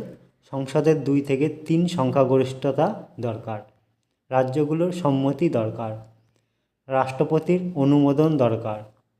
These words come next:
এটা সবচেয়ে কঠিন আইনি প্রক্রিয়া। আজ পর্যন্ত সংসদে কোনো বিল নেই, সরকারি ঘোষণা নেই, কোনো গেজেট নোটিফিকেশন নেই, মানে সংবিধান বাতিলের কোনো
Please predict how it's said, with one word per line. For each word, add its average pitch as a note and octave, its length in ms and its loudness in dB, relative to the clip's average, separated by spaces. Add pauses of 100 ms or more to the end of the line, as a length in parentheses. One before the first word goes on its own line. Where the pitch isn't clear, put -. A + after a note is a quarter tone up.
(180)
এটা D#3+ 200 0
সবচেয়ে E3+ 540 -2
কঠিন D#3+ 420 2
আইনি C3 280 2
প্রক্রিয়া। A2+ 500 -6 (580)
আজ D#3 300 0 (120)
পর্যন্ত C#3+ 560 2 (480)
সংসদে D#3 680 0
কোনো D3 220 4
বিল C#3+ 320 2
নেই, D3 320 2 (600)
সরকারি C3 380 2
ঘোষণা C#3 440 0
নেই, C#3 240 0 (1800)
কোনো E3 320 2 (480)
গেজেট C3+ 360 2 (220)
নোটিফিকেশন C3+ 680 2
নেই, D3 280 2
মানে D3+ 460 2
সংবিধান D#3 640 2
বাতিলের C#3+ 440 4
কোনো D3 440 -2